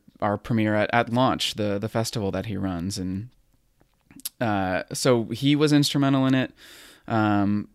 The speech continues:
later, uh, a f-, another friend of mine, Hunter Sita from, uh,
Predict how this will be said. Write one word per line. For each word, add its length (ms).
later, 880
uh, 380
a 120
f-, 240
another 320
friend 240
of 140
mine, 300
Hunter 360
Sita 440
from, 640
uh, 460